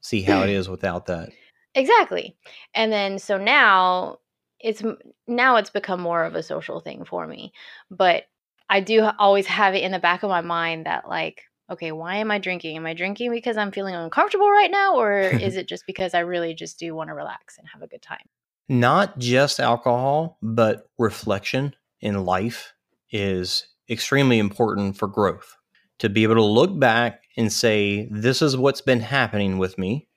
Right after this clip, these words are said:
Speaker 1: or, "This is how my life has been going and how I've been reacting to it," and say, "Are those reactions good or are they bad?" And it, sometimes the things that we see about ourselves are, like, are not easy to, to, to find out.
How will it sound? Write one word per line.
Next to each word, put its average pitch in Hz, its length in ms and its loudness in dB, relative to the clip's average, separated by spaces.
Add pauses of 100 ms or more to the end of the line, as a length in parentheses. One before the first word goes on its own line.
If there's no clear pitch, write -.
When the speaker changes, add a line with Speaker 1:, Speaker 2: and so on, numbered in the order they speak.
(140)
Speaker 1:
or, 98 200 0
"This 98 200 -6
is 101 100 -4
how 104 140 -2
my 107 120 2
life 107 220 -2
has 107 120 -4
been 113 160 2
going 110 440 2
and 101 100 0
how 107 280 0
I've 104 180 0
been 101 160 0
reacting 101 600 -2 (120)
to 127 180 4
it," 104 220 2 (460)
and 104 300 0
say, 104 400 2 (420)
"Are 113 180 4
those 110 220 4
reactions 104 560 0
good 123 460 4
or 101 160 0
are 98 40 2
they 101 140 0
bad?" 123 400 0 (320)
And 107 640 0
it, - 180 -6 (120)
sometimes 196 600 4
the 151 180 -2
things 190 240 4
that 180 120 2
we 151 140 0
see 175 300 0
about 127 260 2
ourselves 123 480 4
are, 123 80 2
like, 117 260 4
are 117 220 2
not 139 240 2
easy 160 380 0
to, 139 220 -2 (100)
to, 110 240 2 (100)
to 113 100 -6
find 113 300 0
out. 165 260 -2